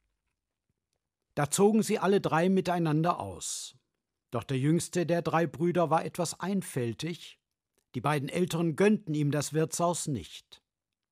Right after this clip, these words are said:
Wie sie gerade die Stadt verließen, sagten die zwei zu dem dummen Hannes: "Bleib nur hier, du bekommst sowieso kein Pferd."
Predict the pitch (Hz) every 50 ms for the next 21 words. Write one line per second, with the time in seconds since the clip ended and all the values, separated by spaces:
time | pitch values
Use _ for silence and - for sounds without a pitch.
0 | _ _ _ _ - - _ _ _ _ _ _ 120 131 123 135 135 - 127 101
1 | - 123 139 151 143 143 113 - 113 - - - 151 135 - - - 160 156 156
2 | 165 175 175 - - 180 160 - _ - _ _ _ _ _ _ - 101 143 160
3 | 170 170 - _ - 180 151 170 156 - - - - 160 151 170 180 170 - -
4 | - 170 147 160 160 156 - 180 175 170 165 143 123 165 175 180 180 160 - -
5 | - - - _ _ _ _ _ _ _ _ _ 175 180 190 185 - 165 143 131
6 | 117 143 165 147 120 90 - _ _ _ _ _ _ _ _ _ _ - 156 180
7 | 226 240 - - 202 202 196 - - - _ _ - 190 190 175 196 196 214 170
8 | - - - 107 90 - - - - - - - _ - - _